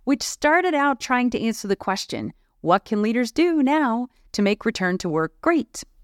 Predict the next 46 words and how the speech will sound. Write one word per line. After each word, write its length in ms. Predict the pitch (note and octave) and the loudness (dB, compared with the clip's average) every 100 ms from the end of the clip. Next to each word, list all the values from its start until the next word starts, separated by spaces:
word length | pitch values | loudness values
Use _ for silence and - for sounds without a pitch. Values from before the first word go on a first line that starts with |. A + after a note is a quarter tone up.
| _ _ _ _ - | _ _ _ _ -6
Instead 380 | E3+ - F#3+ A#3 | -4 0 0 2
of 100 | A3+ | 0
generating 480 | G3+ F#3+ F#3 F3 | 0 2 2 2
a 60 | D#3+ | 0
list 300 | D#3+ D#3+ - | 0 -2 -6
of 80 | D#3+ | -4
things 260 | D#3+ D#3 | -4 -4
to 80 | - | -4
do, 320 | F3 D#3+ A2 - _ _ - | -2 -2 -6 -14 _ _ -2
these 300 | B3 C#4 B3 | 0 2 2
leaders 280 | A3+ A3 - | 2 2 0
questioned 580 | - A3 - A3+ G#3+ | -2 -2 -2 0 0
the 120 | G#3+ A3 | 0 0
entire 600 | G#3+ - A3 A#3+ A#3+ A#3+ | 0 -2 -2 0 2 0
premise 560 | - A#3 D#3+ - - - _ _ G3+ | 0 -2 -2 -4 -14 -20 _ _ -4
and 160 | G3+ | 0
walked 300 | G3 G#3+ C#4+ | 4 4 4
away 240 | B3+ G3+ F3+ | 2 2 0
with 140 | E3+ - | -2 0
thought-provoking 720 | C4 D4+ - A3+ G3 F3+ F#3 E3+ | 4 4 2 0 2 2 0 0
ideas 540 | E3 D3+ C3+ C3+ - _ - | 0 -2 -2 -4 -6 _ -6
that 120 | E3 | -4
I 120 | E3 | -4
cannot 440 | D#3+ - G3 F#3 F3 | -6 -4 0 0 0
wait 220 | D#3+ D3+ | -4 -4
to 100 | D3+ | -8
share. 420 | - - - D#3+ _ _ _ _ | -8 -8 -10 -12 _ _ _ _
Following 400 | C4+ D4 D4 C#4 | 4 4 4 4
are 80 | B3+ | 0
tips 280 | - G#3+ - | 0 -4 -4
that 120 | - | -2
you 180 | G#3+ F#4 | 0 2
can 160 | A#3+ | 2
use 300 | E3 D3+ D#3 | 0 0 -2
as 160 | D#3+ D#3 | -4 -4
your 80 | D3+ | -6
team 460 | - C#4 C#4+ C#4+ - - | -2 0 2 -2 -6 -2
and 120 | F#3 | 0
your 140 | E3+ | 0
organization 800 | - F3+ G#3 A#3 E3 - E3 D#3+ | 0 0 0 0 -2 -2 -4 -2
attempts 420 | E3 - E3+ - - | -4 -4 -4 -4 -6
to 60 | |
plan 320 | D#3+ E3 D#3 D#3 | -6 -4 -4 -2
out 260 | C#3+ - - | -4 -6 -6
what's 380 | D3+ C#3+ - | -6 -6 -6
next. 420 | B2 - - - | -8 -8 -14 -18